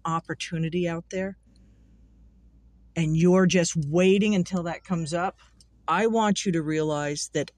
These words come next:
every moment is an opportunity, and we just have to choose to hear it,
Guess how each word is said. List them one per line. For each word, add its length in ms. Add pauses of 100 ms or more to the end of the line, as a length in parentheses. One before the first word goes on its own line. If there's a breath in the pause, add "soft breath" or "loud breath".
(140)
every 680 (180)
moment 720 (680)
is 160
an 100
opportunity, 920 (600)
and 160
we 120
just 260
have 220
to 80
choose 640
to 120
hear 380
it, 220